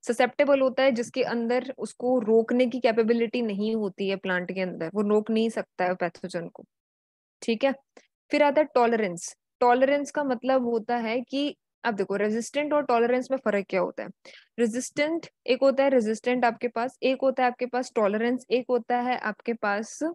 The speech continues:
immune, ठीक है। तो tolerance के अंदर क्या होता है कि ये tolerant, आप किसको बोलते हो ना कि ये बंदा बहुत tolerant है, तो tolerant का मतलब है कि आप वो सामने वाले को तो कुछ नहीं कर सकता, अब ये pathogen की development पे कोई effect नहीं डाल सकता, ये सिर्फ क्या करता है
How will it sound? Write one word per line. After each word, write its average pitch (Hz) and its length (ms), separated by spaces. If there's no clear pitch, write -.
immune, 208 380
ठीक 269 160
है। 262 140
तो 311 60
tolerance 285 580
के 302 120
अंदर 302 240
क्या 302 160
होता 269 320
है 226 80
कि 277 120
ये 285 80
tolerant, 254 480
आप 285 80
किसको 302 240
बोलते 254 180
हो 277 60
ना 320 60
कि 285 100
ये 277 40
बंदा 240 260
बहुत 262 240
tolerant 202 500
है, - 60
तो 240 60
tolerant 269 420
का 311 100
मतलब 277 380
है 285 100
कि 302 140
आप 294 140
वो 302 120
सामने 262 420
वाले 285 240
को 302 100
तो 302 80
कुछ 277 200
नहीं 214 140
कर 202 120
सकता, 190 380
अब 240 80
ये 277 60
pathogen 262 480
की 277 60
development 247 560
पे 269 100
कोई 240 240
effect 233 320
नहीं 240 120
डाल 214 180
सकता, 226 260
ये 262 320
सिर्फ 269 200
क्या 269 160
करता 262 260
है 294 40